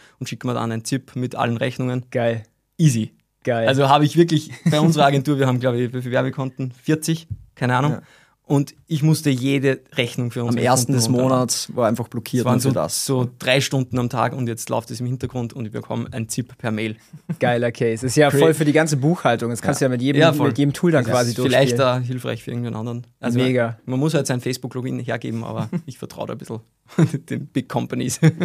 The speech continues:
Speaker 2: Ja, krass. Das war jetzt nochmal ein Nugget. Den kannte ich auch nicht. Geil.
Speaker 1: Ja, voll. Ist
Speaker 2: Sehr, sehr cool.
Speaker 1: game changing.
Speaker 2: Es schreit nach einer zweiten Episode für
Speaker 1: Ja,
Speaker 2: die
Speaker 1: denk
Speaker 2: nächsten
Speaker 1: auch.
Speaker 2: A-I-Topics.
Speaker 3: Sehr
Speaker 2: Ihr
Speaker 3: gerne.
Speaker 2: seid jederzeit herzlich eingeladen.
Speaker 3: Vielen Dank für die Einladung.
Speaker 1: Ja, es war
Speaker 2: Äh,
Speaker 1: top.
Speaker 2: extra aus Linz hierher gefahren.
Speaker 3: All the
Speaker 2: Ähm,
Speaker 3: way.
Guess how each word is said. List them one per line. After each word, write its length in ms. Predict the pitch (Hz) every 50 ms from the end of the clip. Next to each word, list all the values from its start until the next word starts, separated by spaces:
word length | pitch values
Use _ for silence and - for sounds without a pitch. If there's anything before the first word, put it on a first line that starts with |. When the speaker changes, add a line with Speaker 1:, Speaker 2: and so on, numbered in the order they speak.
| - - 156 151 - -
Speaker 2:
Ja, 80 | - -
krass. 300 | - - 127 127 - -
Das 160 | - 127 -
war 80 | 151 139
jetzt 100 | - -
nochmal 200 | 139 135 131 123
ein 60 | 123
Nugget. 260 | 127 143 135 123 101
Den 100 | 117 120
kannte 200 | - 139 127 123
ich 100 | 120 123
auch 100 | - 127
nicht. 180 | 120 110 104 -
Geil. 180 | 123 120 123
Speaker 1:
Ja, 160 | 139 170 180
voll. 240 | - - 127 120 113 - -
Ist 200 | - 127 - -
Speaker 2:
Sehr, 180 | 123 131 131
sehr 100 | 123 123 120 - -
cool. 120 | 143 135
Speaker 1:
game 160 | 127 127 127
changing. 360 | 117 120 113 110 117 120 113 113 _ _ _ - - - - - - -
Speaker 2:
Es 120 | - 139 -
schreit 260 | - 156 165 202 -
nach 80 | 185 180
einer 160 | 170 160 151
zweiten 340 | - - 143 147 160 - 156
Episode 580 | 135 135 - 139 123 131 131 143 151 165 175 165 _ _ -
für 120 | - - 120
Speaker 1:
Ja, 60 | 120
Speaker 2:
die 60 | 123
Speaker 1:
denk 60 | 131 123 123 -
Speaker 2:
nächsten 80 | 123
Speaker 1:
auch. 60 | 117 123 120 123 -
Speaker 2:
A-I-Topics. 540 | 107 127 139 - 151 139 143 147 151 156 -
Speaker 3:
Sehr 80 | - 117
Speaker 2:
Ihr 20 | 120
Speaker 3:
gerne. 260 | 120 127 123 113 107
Speaker 2:
seid 100 | 113 - -
jederzeit 400 | 127 135 135 127 - 135 123 127
herzlich 340 | 131 131 - - 117 117
eingeladen. 580 | - 113 123 139 139 131 127 131 139 147 160 151
Speaker 3:
Vielen 140 | - 120 120
Dank 160 | 117 120 120 127
für 60 | -
die 60 | 123
Einladung. 380 | 120 120 123 113 107 104 113 120
Speaker 1:
Ja, 160 | 131 127 -
es 60 | 151 117
war 80 | 127 127
Speaker 2:
Äh, 40 | 127
Speaker 1:
top. 200 | - 139 - - -
Speaker 2:
extra 220 | 156 - - 151
aus 120 | 139 120
Linz 200 | 131 143 165 156
hierher 240 | - 151 131 131 135
gefahren. 440 | 147 143 - 151 143 143 147 147 135 - - - -
Speaker 3:
All 180 | - 123 123 127
the 120 | 127 143
Speaker 2:
Ähm, 60 | 135
Speaker 3:
way. 200 | 135 135 131 117